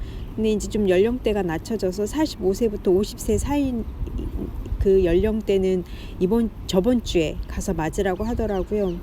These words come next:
그리고 못 맞은 사람은 이번 주에도 계속 맞으라고 했고요. 그래서 안으로 들어가는 그 영상은 없고요. 지금 겉에만 이렇게 웨스트민스터 아비 문,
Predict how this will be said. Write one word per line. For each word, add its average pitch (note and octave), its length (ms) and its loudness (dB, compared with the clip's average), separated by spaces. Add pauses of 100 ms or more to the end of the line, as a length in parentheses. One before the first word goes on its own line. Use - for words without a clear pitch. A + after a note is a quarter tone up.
(220)
그리고 G3 240 0
못 G3 140 4
맞은 A#3 320 0
사람은 G3+ 440 0
이번 G#3 240 2
주에도 F3 320 2
계속 F#3+ 240 -2
맞으라고 F3 580 -2
했고요. D3+ 480 -2 (1800)
그래서 G#3+ 300 2
안으로 A#3+ 380 0
들어가는 B3 840 -2
그 G#3 240 2
영상은 A3+ 600 0
없고요. A#3+ 720 0 (640)
지금 F3+ 300 -4
겉에만 G3 640 -2
이렇게 E3 480 -2
웨스트민스터 F3+ 600 -2
아비 F3 240 0
문, E3 160 -4